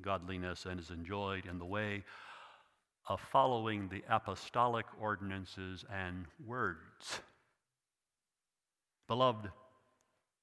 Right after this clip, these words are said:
we need to hear this. Why do we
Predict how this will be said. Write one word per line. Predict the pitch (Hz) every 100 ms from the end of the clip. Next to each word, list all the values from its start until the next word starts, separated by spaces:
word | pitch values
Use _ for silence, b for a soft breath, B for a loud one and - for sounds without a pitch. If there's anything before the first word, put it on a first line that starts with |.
| _ _ -
we | 120
need | 127 117
to | 101
hear | 139 135
this. | 95 - - - - _ _ _ -
Why | 131 139
do | 120
we | 113 160 147